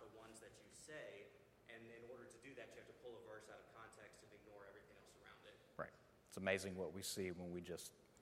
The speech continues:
Speaker 2: keep on reading <laughs> some, sometimes. All right, appreciate that. Um,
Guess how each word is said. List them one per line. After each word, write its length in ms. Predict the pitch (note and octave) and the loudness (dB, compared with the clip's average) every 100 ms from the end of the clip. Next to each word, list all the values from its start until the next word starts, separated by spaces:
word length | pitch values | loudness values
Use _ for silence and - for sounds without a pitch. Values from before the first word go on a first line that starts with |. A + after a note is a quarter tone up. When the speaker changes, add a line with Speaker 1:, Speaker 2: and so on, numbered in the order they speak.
| - - - | -20 -18 0
Speaker 2:
keep 160 | A2+ - | 2 4
on 160 | E2+ | 2
reading 320 | E2 E2+ E2 - - C3+ | 2 0 -2 -6 -4 -4
<laughs> 280 | B2 - A#2 | -4 -4 0
some, 160 | G2 F#2 | 2 4
sometimes. 560 | - F#2 F2 D#2+ D#2+ - - - | 6 6 4 -2 -4 -8 -4 -4
All 80 | |
right, 80 | - - | -4 -8
appreciate 320 | - - F2 - | -4 2 2 4
that. 160 | - C3+ - - - - - - | 0 0 -8 -8 -10 -12 -10 10
Um, 400 | G2 G2 E2+ E2 | 12 12 12 8